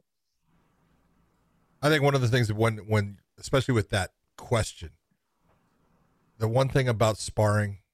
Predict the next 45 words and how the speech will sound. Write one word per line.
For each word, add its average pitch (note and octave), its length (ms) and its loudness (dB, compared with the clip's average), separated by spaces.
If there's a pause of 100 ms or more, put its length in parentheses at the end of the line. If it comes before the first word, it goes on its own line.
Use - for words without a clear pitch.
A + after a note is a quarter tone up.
(140)
sparring B2 380 0
is G2 80 -2
sparring, G#2+ 520 0 (220)
and F#2 140 -10 (240)
a - 80 -14 (140)
fight A#2+ 320 -2
is F#2 160 -10
at F2 100 -2
a F2 60 -4
different F2 340 -8
speed. D2+ 400 -16 (800)
And G2+ 180 -6
you B2 160 2
can A2 200 0
have G#2 260 2
really B2+ 260 2
good B2+ 180 0
sparring G#2 380 2
sessions, - 560 -14 (680)
but G2 360 -4
when G2+ 180 -4
you B2 180 -2
get B2+ 240 0
into A2 280 -2
fight A2+ 360 -4
speed, C#3 460 -8 (680)
there's G#2 140 -6
nothing C#3 260 -2
you C3+ 140 0
can A#2 180 -2
do C3+ 280 4
if G2 200 0
you're G2 100 -2
sparring A#2 680 0
and G2+ 140 -10
you A2 120 4
are G#2 140 4
sparring, G#2 560 0 (680)
you A2+ 100 -8
know, G2+ 220 -8 (180)
at A#2 140 2
a G2+ 40 0
speed A#2 360 0
that's F#2+ 140 -12
kinda A2 260 0